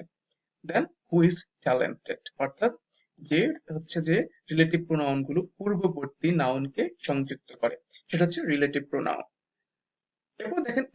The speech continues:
রিফ্লেক্সিভ প্রোনাউন। রিফ্লেক্সিভ প্রোনাউন হচ্ছে আপনার কোনগুলো? যে আপনার যে সকল বাক্যে সাবজেক্ট আছে। First of all হচ্ছে রিফ্লেক্সিভ প্রোনাউন হচ্ছে যে কোনগুলো সেটা দেখে নিই। পসেসিভ অ্যাডজেক্টিভের সাথে সেলফ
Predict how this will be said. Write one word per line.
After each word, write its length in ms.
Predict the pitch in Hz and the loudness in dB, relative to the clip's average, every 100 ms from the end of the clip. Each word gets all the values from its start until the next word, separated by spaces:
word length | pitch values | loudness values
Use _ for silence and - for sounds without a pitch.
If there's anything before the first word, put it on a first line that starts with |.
| 160 | 4
রিফ্লেক্সিভ 680 | 175 170 180 180 - 175 160 | 4 6 4 4 0 0 -2
প্রোনাউন। 440 | 135 131 - 156 | -2 -4 -8 -2
রিফ্লেক্সিভ 560 | 160 180 208 214 - 233 | -2 0 0 0 -2 0
প্রোনাউন 300 | 247 240 240 | 2 2 0
হচ্ছে 220 | 247 262 | 0 -2
আপনার 240 | 240 240 | -2 -6
কোনগুলো? 440 | 233 226 220 226 359 _ - | -6 -6 -4 -4 -6 _ -12
যে 220 | 139 147 269 - _ _ _ _ _ | -2 0 0 -8 _ _ _ _ _
আপনার 600 | - 135 147 139 135 135 135 - | -2 0 2 4 6 4 0 -4
যে 180 | - 180 | 4 6
সকল 300 | 208 208 208 | 6 4 2
বাক্যে 460 | 196 190 - 220 | 2 -2 -4 -6
সাবজেক্ট 540 | 214 170 147 - 170 143 | 0 4 4 2 -6 -4
আছে। 200 | - - - _ _ | -4 -8 -12 _ _
First 180 | 180 175 | -4 -2
of 80 | 214 | 0
all 120 | 226 | 0
হচ্ছে 160 | 233 233 - | 2 0 0
রিফ্লেক্সিভ 500 | 165 180 190 190 226 | 2 4 2 0 -2
প্রোনাউন 340 | 208 175 180 175 _ - | -2 -2 -2 -4 _ -12
হচ্ছে 160 | 165 165 | -6 -4
যে 80 | 165 | -2
কোনগুলো 360 | 170 160 160 | 2 2 0
সেটা 220 | 160 151 | -4 -2
দেখে 300 | 139 139 - | -2 -4 -6
নিই। 100 | 131 - - - _ _ _ _ _ | -8 -8 -18 -20 _ _ _ _ _
পসেসিভ 560 | - 190 - 247 - 285 - - | 6 6 6 2 2 0 0 4
অ্যাডজেক্টিভের 720 | 165 165 190 - - 190 220 | 4 6 0 -6 -10 -4 0
সাথে 340 | - 156 139 | 2 0 -2
সেলফ 460 | 135 - 190 202 | -2 2 4 4